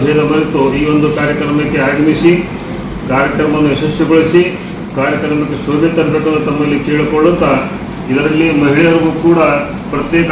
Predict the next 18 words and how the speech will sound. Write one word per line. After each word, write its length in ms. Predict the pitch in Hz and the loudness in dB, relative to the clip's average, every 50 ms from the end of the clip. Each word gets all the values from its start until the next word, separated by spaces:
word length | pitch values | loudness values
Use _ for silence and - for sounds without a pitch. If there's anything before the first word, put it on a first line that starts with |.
| 151 151 | 0 0
ಆಸನಗಳ 440 | 151 156 151 156 156 151 156 156 156 151 143 | 0 -2 -2 -2 -2 -2 0 -2 0 0 0
ವ್ಯವಸ್ಥೆ 280 | 147 147 - - 156 151 151 | 0 -2 -2 -2 -2 -2 0
ಮಾಡಲಾಗಿದ್ದು, 580 | 147 147 147 151 151 151 156 151 156 165 175 180 180 - - - - - 127 127 | 0 0 0 0 0 0 0 0 2 2 2 2 0 -2 -6 -8 -8 -4 -2 0
ಎಲ್ಲರೂ 320 | 131 143 156 175 180 190 185 185 190 185 | 2 2 4 4 4 4 2 2 4 4
ಕೂಡ 120 | 185 185 175 170 160 165 | 4 4 4 2 2 2
ಬಂದು 280 | 175 175 165 160 151 - 151 - - - - - - - - 147 | 2 2 2 2 0 0 0 -2 -8 -10 -10 -10 -10 -6 -6 -4
ಈ 40 | 151 151 | -2 -2
ಒಂದು 140 | 151 151 151 147 147 | -2 -2 -4 -2 -2
ಕಾರ್ಯಕ್ರಮವನ್ನು 640 | 143 147 147 - 156 151 151 151 156 147 151 143 139 151 | -2 -2 -2 -2 -2 -2 -2 -2 0 0 0 0 0 0
ವೀಕ್ಷಿಸಿ 460 | 156 147 - 170 151 135 - 160 160 170 - - - - - - 147 | -2 -2 0 -2 -2 -2 0 -2 -2 -2 -4 -6 -8 -10 -8 -4 -2
ಕೇಳಿ 380 | 151 147 151 156 165 160 160 165 165 - - - - - | -2 0 0 0 2 0 0 -2 -2 -6 -8 -8 -6 -2
ಪ್ರವಾದಿಯವರ 600 | 127 131 135 151 151 156 151 151 156 156 151 151 156 147 135 135 135 - 107 - - - - - - 123 127 | 0 0 2 2 2 2 0 -2 -2 0 0 0 0 0 0 -2 -2 -4 -6 -10 -10 -10 -10 -10 -6 -4 -2
ಒಂದು 160 | 127 127 131 123 123 127 | -2 0 0 0 0 0
ಆದರ್ಶ 260 | 131 170 180 175 170 160 147 160 | 2 2 2 2 2 0 2 2
ಜೀವನದ 400 | 165 160 156 156 160 160 156 151 147 147 | 2 2 2 2 0 0 0 0 0 0
ಒಂದು 160 | 143 143 135 131 135 | 0 0 2 2 2
ಮಾದರಿಯನ್ನು 440 | 143 143 147 151 151 147 147 143 139 139 143 | 2 2 2 0 0 0 0 -2 -2 -2 0
ತಾವು 140 | 139 135 | 0 0